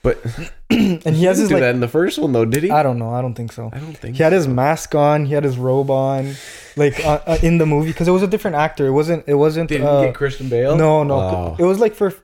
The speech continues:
Speaker 2: it, maybe if they got Christian Bale, it would have been a different movie. I'll tell you that right
Speaker 1: Oh,
Speaker 2: now.
Speaker 1: okay, okay.
Speaker 2: But it was cheaper,
Speaker 1: Maybe
Speaker 2: so
Speaker 1: they
Speaker 2: maybe
Speaker 1: would've
Speaker 2: the
Speaker 1: had,
Speaker 2: guy
Speaker 1: like,
Speaker 2: didn't
Speaker 1: an
Speaker 2: have enough
Speaker 1: actual
Speaker 2: money.
Speaker 1: sequel.
Speaker 2: Huh?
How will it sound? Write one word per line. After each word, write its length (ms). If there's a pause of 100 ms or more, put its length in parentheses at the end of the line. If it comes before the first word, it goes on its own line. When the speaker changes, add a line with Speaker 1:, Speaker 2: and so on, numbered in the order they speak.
Speaker 2:
it, 160
maybe 320
if 120
they 100
got 240
Christian 260
Bale, 220
it 80
would 120
have 80
been 120
a 40
different 320
movie. 260 (720)
I'll 80
tell 200
you 80
that 320
right 160
Speaker 1:
Oh, 100
Speaker 2:
now. 200
Speaker 1:
okay, 420
okay. 400
Speaker 2:
But 100
it 60
was 180
cheaper, 300
Speaker 1:
Maybe 160
Speaker 2:
so 80
Speaker 1:
they 40
Speaker 2:
maybe 120 (120)
Speaker 1:
would've 40
Speaker 2:
the 60
Speaker 1:
had, 40
Speaker 2:
guy 80
Speaker 1:
like, 80
Speaker 2:
didn't 160
Speaker 1:
an 60
Speaker 2:
have 100
enough 120
Speaker 1:
actual 180
Speaker 2:
money. 160
Speaker 1:
sequel. 500 (200)
Speaker 2:
Huh? 180